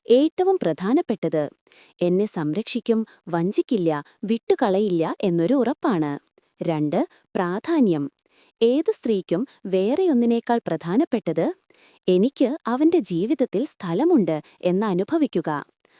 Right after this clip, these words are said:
അവൾക്ക് പ്രാധാന്യം ലഭിച്ചാൽ അവൾ പൂർണ്ണമായി തുറന്നു സ്നേഹിക്കും. മൂന്ന്, മനസ്സിലാക്കിയാൽ മാത്രമുള്ള ശാന്തി. അവൾ പറയുന്ന വാക്കുകൾക്കുമപ്പുറം അവളുടെ മനസ്സ്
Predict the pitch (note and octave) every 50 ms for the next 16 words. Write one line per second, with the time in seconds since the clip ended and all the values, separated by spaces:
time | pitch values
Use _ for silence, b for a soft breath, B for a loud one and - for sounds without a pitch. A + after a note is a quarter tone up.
0 | b b b b F#3+ C#4 E4+ F#4 - G4 - A#3 F#3+ D#3 D#3 E3 - - A#3+ C#4
1 | D4 E4 D#4+ B3+ F#3 D3+ - D#3+ - - D#3+ E3 C#4 F4+ b b b b b F#3
2 | F3 G#3 A3+ - - F3 E3 F3+ A3+ D4+ F#4 F4+ A#3 E3 C#3+ F3+ D4 - - C#4
3 | B3+ C4+ D#4 F4 F#4+ - - A#3 F#3 F3 E3 F3+ D3+ - E3+ D#3 D3+ - - _
4 | _ _ _ _ _ _ _ - F3 E3 E3 D#3+ D#3+ D#3+ E3 A3+ F#4+ - b b
5 | b b b G3 G3 G3 G#3+ C#4 - - G4+ E4+ G3 F3 - - F3 E3 F#3+ C#4+
6 | D#4 C4 F3 D#3+ F3 G#3+ - - G4 E4 G#3 E3 E3+ D#4+ - - B3+ F#3+ F3 E3+
7 | D#3+ E3 D3 C#3+ - - _ _ _ b b b b b b b B3+ C#4+ D4+ F#4
8 | F#4 - G#3+ F3+ E3+ F3 G3 A3+ A#3+ B3+ C4+ F#3+ D#3 C#3+ D3+ - - C4 - D4+
9 | D4+ - D#4+ C4 F#3 D3+ - _ C#4 B3 D3+ D#3+ A#3+ D#4 B B B B B D4
10 | D4+ E4+ E4 E4 E4 D4+ G#3 E3+ D#3 E3+ A#3+ E4 - -